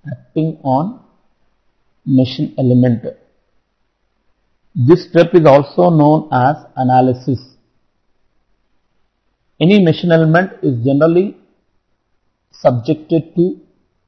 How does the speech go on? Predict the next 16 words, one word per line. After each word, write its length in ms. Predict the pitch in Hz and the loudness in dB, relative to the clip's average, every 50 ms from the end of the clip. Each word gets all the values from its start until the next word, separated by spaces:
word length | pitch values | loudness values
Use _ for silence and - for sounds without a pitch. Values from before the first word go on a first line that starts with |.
| _ _ _ _ _ - | _ _ _ _ _ -12
external 420 | 139 131 - - - 190 175 175 | -12 -12 -10 -12 -6 -4 0 0
loads 440 | 170 160 143 143 147 156 170 185 - - _ _ _ _ _ _ _ _ _ _ _ _ _ _ _ - - 123 | 2 2 4 4 4 2 2 0 -4 -10 _ _ _ _ _ _ _ _ _ _ _ _ _ _ _ -10 -4 2
due 200 | 117 151 151 156 | 4 4 4 4
to 240 | - 165 170 - - - _ _ _ _ _ _ _ _ _ _ _ _ _ _ _ _ _ _ _ - | 2 0 0 0 -4 -10 _ _ _ _ _ _ _ _ _ _ _ _ _ _ _ _ _ _ _ 0
power 200 | 131 127 135 120 | 2 2 2 0
transmission, 760 | - 135 131 131 131 131 135 131 - - 165 180 220 262 - _ _ _ _ _ _ _ _ _ _ - - - - - - - - - - - - - _ _ _ _ _ | 0 0 0 0 0 -2 -4 -4 -6 -6 -6 -6 -8 -10 -16 _ _ _ _ _ _ _ _ _ _ -20 -20 -20 -20 -16 -14 -14 -14 -16 -20 -20 -20 -20 _ _ _ _ _
like 300 | - 143 135 131 131 - | -2 0 2 2 0 -2
what? 240 | 135 135 139 147 160 | -4 -4 -4 -4 -4
The 100 | 139 127 120 - - | -8 -10 -10 -6 -2
torque, 460 | - 123 123 131 131 - - - _ _ _ _ _ _ _ _ _ _ _ _ _ _ _ | 0 2 2 2 0 0 -4 -12 _ _ _ _ _ _ _ _ _ _ _ _ _ _ _
frictional 420 | - 131 123 - - 160 139 139 127 - - | -10 -10 -10 -8 -6 -4 -4 -4 -4 -6 -6
forces, 460 | - 131 131 123 - - 160 175 170 - - _ _ _ _ _ _ _ _ _ _ _ _ _ _ - | -6 -6 -6 -6 -4 -4 -4 -4 -4 -6 -16 _ _ _ _ _ _ _ _ _ _ _ _ _ _ -6
inertia 560 | 135 127 131 123 - - 151 143 143 139 - | -4 -4 -4 -4 -6 -2 0 0 0 0 -2
forces, 600 | - 131 131 131 120 - - 170 190 185 - - _ _ _ _ _ _ _ _ _ _ _ _ | -4 -6 -6 -6 -6 -8 -8 -8 -8 -8 -10 -20 _ _ _ _ _ _ _ _ _ _ _ _
centrifugal 640 | - 139 131 123 120 123 139 135 135 143 135 - - - | -4 -4 -4 -4 -4 -4 -4 -2 -2 -2 -2 -4 -6 -6
forces. 680 | 127 123 123 120 - - 131 120 117 - _ _ _ | -4 -4 -4 -6 -8 -8 -8 -8 -8 -10 _ _ _